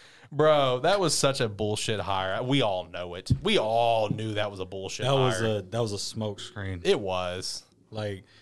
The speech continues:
Speaker 2: you're not gonna, you're not have
Speaker 1: Half the time I forgot he was the head coach. <laughs>
Speaker 2: I didn't even know what he looked like for, like, four, four months.
Speaker 1: I didn't know what he
Speaker 2: Like
Speaker 1: looked like either.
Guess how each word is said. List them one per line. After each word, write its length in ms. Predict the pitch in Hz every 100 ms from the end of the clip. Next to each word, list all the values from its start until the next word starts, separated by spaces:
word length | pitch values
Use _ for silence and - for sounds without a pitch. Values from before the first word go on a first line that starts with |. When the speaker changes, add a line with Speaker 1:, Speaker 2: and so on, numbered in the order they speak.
| _ _ _
Speaker 2:
you're 100 | 120
not 160 | 151 156
gonna, 300 | 127 104 107
you're 100 | 131
not 160 | 120
have 100 | 117
Speaker 1:
Half 280 | - 208 -
the 60 | 196
time 300 | - 175 147
I 100 | 127
forgot 380 | - 107 113 104
he 100 | 110
was 140 | 104
the 80 | 92
head 200 | 95 90
coach. 420 | 98 92 - - - _ _ _ _ _ _ _ _ _ _
<laughs> 20 | 403 392 - 294 - - - - _
Speaker 2:
I 120 | - 147
didn't 160 | 175
even 120 | 123
know 100 | 107
what 100 | 98
he 40 | 98
looked 240 | 101 104
like 180 | 101 95
for, 120 | -
like, 220 | 92 90 -
four, 320 | - 104 98
four 260 | 92 117 107
months. 320 | 98 90 - - 320 -
Speaker 1:
I 120 | 240
didn't 140 | 277
know 120 | 226 208
what 80 | 208
he 60 |
Speaker 2:
Like 80 | 185
Speaker 1:
looked 160 | 196 196
like 260 | 180 160
either. 320 | 160 170 156